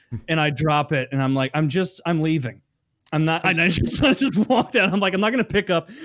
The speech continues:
Speaker 2: a d-, that's filthier than anything now on the, the floor of this
Speaker 1: <laughs>
Speaker 2: Mexican
Speaker 1: So
Speaker 2: restaurant. I'm not putting that back on my face."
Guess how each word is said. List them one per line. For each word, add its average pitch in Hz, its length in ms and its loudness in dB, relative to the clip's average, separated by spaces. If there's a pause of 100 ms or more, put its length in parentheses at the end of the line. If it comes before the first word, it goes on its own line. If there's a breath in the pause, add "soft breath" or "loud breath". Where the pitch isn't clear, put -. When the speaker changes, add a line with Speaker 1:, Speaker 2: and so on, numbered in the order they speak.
(100 loud breath)
Speaker 2:
a 180 60 0
d-, 220 300 -2
that's 226 340 0
filthier 285 680 2
than 220 160 0
anything 196 420 2
now 135 200 -2
on 147 60 0
the, 151 80 -2 (420)
the 170 60 -8
floor 180 440 0
of 170 100 -4
this 165 80 -2 (120)
Speaker 1:
<laughs> - 80 -20
Speaker 2:
Mexican 151 280 -6
Speaker 1:
So 139 100 0
Speaker 2:
restaurant. 156 220 0
I'm 156 60 2
not 180 260 -2
putting 180 160 0
that 156 100 -2
back 139 180 -2
on 127 60 -4
my 123 100 -8
face." - 320 -20